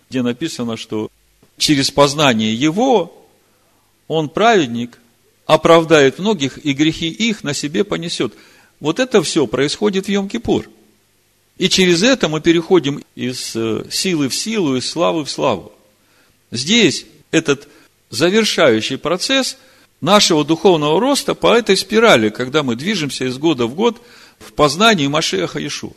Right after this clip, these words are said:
Ну так, чтоб долго не вдаваться в эти объяснения, достаточно просто сказать: «А ты в следующем году жить хочешь?» Потому что вот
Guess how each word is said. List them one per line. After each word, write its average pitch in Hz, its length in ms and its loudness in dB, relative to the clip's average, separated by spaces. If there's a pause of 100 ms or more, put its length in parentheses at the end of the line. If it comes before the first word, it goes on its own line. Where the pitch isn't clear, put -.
(1400)
Ну 160 120 -4
так, 202 160 4
чтоб 190 240 0
долго 185 320 2
не 180 220 -4
вдаваться 170 580 2
в 123 260 -12
эти 165 220 0
объяснения, 185 600 -4 (320)
достаточно 190 580 0
просто 214 360 0
сказать: 156 400 -2
«А 190 80 2
ты 220 140 -4
в 220 40 -2
следующем 214 400 0
году 202 260 2
жить 170 260 -2
хочешь?» - 520 -6 (2250)
Потому 214 260 2
что 202 500 0 (140)
вот 190 320 -4